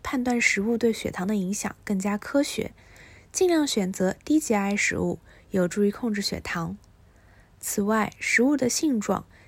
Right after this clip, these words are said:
加工烹饪方法以及进餐的方式等也会影响餐后的血糖。一般来说，加工越精细的食物，升糖作用越大。狼吞虎咽、暴饮暴食的进餐方式，相较于细嚼慢咽、少食多餐，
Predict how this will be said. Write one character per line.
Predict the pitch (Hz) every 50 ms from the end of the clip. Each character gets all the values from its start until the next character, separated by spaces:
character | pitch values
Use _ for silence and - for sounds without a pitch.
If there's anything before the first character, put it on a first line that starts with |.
| _ _
加 | - - 214 214
工 | - 226 214
烹 | 220 - 233 233
饪 | 233 226 208
方 | - 254 262 269 269
法 | - - - - - - -
以 | - 202 196
及 | 190 202 220
进 | 220 - 311 269 247
餐 | - 285
的 | 277 254
方 | 233 - 277 294 302
式 | - - 277
等 | 214 - - - - _ - -
也 | 185 185 175
会 | - - -
影 | 302 233 190 190
响 | 196 - 185 -
餐 | 190 - - 190 190
后 | 196 214
的 | 185 190
血 | 185 - 190
糖。 | - - - 165 - 185 202 - - - - - - - - - - - - - - - - -
一 | 330
般 | 320 349 339
来 | 320 269 247 254
说， | - - - 277 269 285 - - - - - - -
加 | - - 302 294
工 | 302 - 311 311 320
越 | 311 269
精 | 226 - 320 339
细 | 330 - 302
的 | 254 214
食 | 208 - - 180 175
物， | 185 190 190 - -
升 | - - - 214 220
糖 | - 208 190 196
作 | - 226 220
用 | 214 208 226
越 | 240 233
大。 | 196 - 196 170 - - - - - - - - - - - -
狼 | - 233 240 247
吞 | 254 - 330 330
虎 | 320 - 220 196
咽、 | 202 226 247 240 - - -
暴 | - 262 254 240
饮 | 208 185 196
暴 | - 254 233 226
食 | - - 196
的 | 208 214
进 | - 240 226
餐 | - 247 240 240
方 | - 262 262 269
式， | 269 - - - - - - - - - - -
相 | - - - 226 226 220
较 | - 226 208 196
于 | 185 185 185 -
细 | - - - 247 220
嚼 | 220 214 220
慢 | 247 277 262 247 226 220
咽、 | 214 208 208 - -
少 | - - - - 190
食 | - 208 202
多 | 233 254 262
餐， | 262 - - 277 285